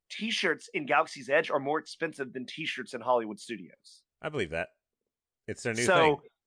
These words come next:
Speaker 2: It's their new thing. They
Speaker 1: yeah,
Speaker 2: know
Speaker 1: like
Speaker 2: people are gonna do there and be there and they'll buy.
Speaker 1: I mean, don't get me wrong. I, I dropped some s-, and paid stupid prices for things. I will admit it.
Speaker 2: That's what you do.
Speaker 1: But, uh, but yeah, it's really awesome. And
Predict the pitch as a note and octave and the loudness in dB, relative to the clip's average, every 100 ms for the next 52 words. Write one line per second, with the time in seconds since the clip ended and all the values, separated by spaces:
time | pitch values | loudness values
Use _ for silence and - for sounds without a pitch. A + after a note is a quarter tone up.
0 | _ G2 - G#2+ G#2 - A2 G#3+ D#3 F3+ | _ -14 -8 -4 -4 -4 0 2 2 2
1 | F#2+ F#3+ F2+ F2+ E2+ F#2 F2+ F2+ F2+ F2 | 0 -2 -4 -6 -4 -2 0 0 -2 -4
2 | F2 E2+ E2+ E2+ E2 D#2+ G2 - - _ | -6 -4 -2 -2 -4 -4 -4 -6 -14 _
3 | _ _ _ _ _ - F#3 F3+ B3 A#3 | _ _ _ _ _ -2 -2 2 4 4
4 | G3 D#3+ D#3 D3+ - - F3 F#3 D#3 E3+ | 6 6 6 2 -8 0 2 2 -2 -2
5 | D#3 D#3 C3+ D3+ D3 D3 _ - D3+ C3+ | -2 -2 -6 -4 -4 -6 _ -14 -10 -12
6 | - _ F#3+ C#3+ D3 D#3+ - D#3 C#3+ D3 | -14 _ -10 -8 -8 -10 -8 -6 -6 -4
7 | C3+ B2+ - A#2 - B2+ A#2 G2+ A2+ - | 0 -2 -2 -16 -12 -10 -8 -10 -12 -14
8 | - A#2 A#2+ A2+ A2+ G#2+ _ _ _ - | -2 2 2 -2 -8 -14 _ _ _ -6
9 | C3 A#2 A2 F#2+ G#2 - - A#2 A2+ - | -2 -2 -4 -6 -6 -8 -10 -6 -6 -2
10 | C#3+ D#3 D3 C#3+ C3 A#2+ A#2 _ _ _ | 4 6 6 6 6 4 0 _ _ _
11 | _ _ _ _ - E3+ E3 E3 C3 F#3+ | _ _ _ _ 0 4 4 0 -4 0
12 | D#3 D#3 C#3+ F3 D#3 D#3 - B2+ - F#3 | 0 -2 -4 2 6 6 4 -6 2 2
13 | F#3 | 2